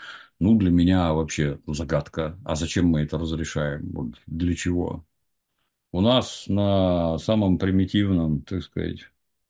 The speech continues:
как бы это сказать, <clears throat> уголовном уровне есть известная поговорка: "Бей по голове,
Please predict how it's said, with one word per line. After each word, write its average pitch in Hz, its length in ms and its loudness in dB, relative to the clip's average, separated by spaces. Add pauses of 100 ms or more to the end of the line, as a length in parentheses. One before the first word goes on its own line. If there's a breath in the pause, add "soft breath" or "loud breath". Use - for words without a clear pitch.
(1400)
как 90 200 -6
бы 92 140 -2
это 95 180 -6
сказать, 95 500 -2 (360)
<clears throat> 113 520 2
уголовном 107 840 6
уровне 85 580 4 (640)
есть 92 540 -2
известная 87 460 0
поговорка: 82 840 0
"Бей 95 440 2
по 95 120 0
голове, 95 680 2